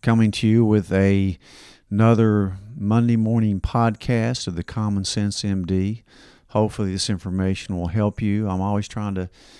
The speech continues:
come up with something very useful clinically to help you lead a better life. And something today I've got is really interesting, I think. Um, I'll give you a quiz. What do we call the silent killer?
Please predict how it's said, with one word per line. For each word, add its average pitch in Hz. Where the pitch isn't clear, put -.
come 113
up 107
with 101
something 113
very 104
useful 101
clinically 104
to 90
help 95
you 92
lead 101
a -
better 95
life. 95
And 82
something -
today 117
I've 92
got 95
is 90
really 110
interesting, 90
I -
think. -
Um, 104
I'll 120
give 123
you 104
a 95
quiz. -
What 156
do 113
we 107
call 104
the 85
silent 110
killer? -